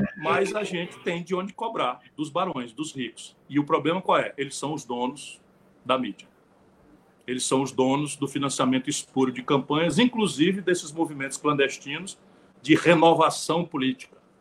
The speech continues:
E eles estão furiosos com o Bolsonaro e vão inventar um Bolsonaro sem, sem o bolsonarismo boçal. Já já vão oferecer aí um Luciano Huck, um Moro, já tá tudo aí sendo testado pra ver quem é que vai dar no couro pra manter essa agenda estúpida.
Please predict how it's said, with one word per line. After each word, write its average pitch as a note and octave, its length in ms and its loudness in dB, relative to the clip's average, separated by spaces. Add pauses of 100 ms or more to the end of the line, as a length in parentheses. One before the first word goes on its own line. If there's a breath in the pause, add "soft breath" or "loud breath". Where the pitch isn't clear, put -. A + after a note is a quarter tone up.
(640)
E C3+ 100 2
eles F3 120 2
estão D#4+ 180 2
furiosos A#3 480 4
com F#3+ 120 -4
o E3+ 40 -4
Bolsonaro D3+ 460 2
e G3 40 0
vão A3+ 120 2
inventar C4+ 340 -2
um G#3+ 80 0
Bolsonaro F3 600 2
sem, B3 400 -6
sem - 240 0
o A3 80 -4
bolsonarismo F3+ 680 0
boçal. D3+ 540 -4 (280)
Já G3 200 2
já C#4 180 -2
vão G#3+ 160 0
oferecer E3 440 -4
aí D3 100 -2
um C3+ 80 -6
Luciano C3 360 -6
Huck, A#2+ 540 -4 (300)
um C3+ 140 -2
Moro, D3 420 6
já D3 100 0
tá F#3 140 -2
tudo A3 220 -6
aí G#3+ 180 0
sendo F3+ 400 -2 (560)
testado D3+ 540 2
pra E3 100 -2
ver D#3+ 120 -2
quem E3 140 -4
é - 40 -4
que D#3 80 -12
vai D3+ 120 -2
dar D3+ 140 2
no C#3+ 120 -4
couro C#3 260 -4
pra E3+ 100 -4
manter E3+ 340 -4
essa - 180 -6
agenda C4+ 220 -8
estúpida. - 440 -16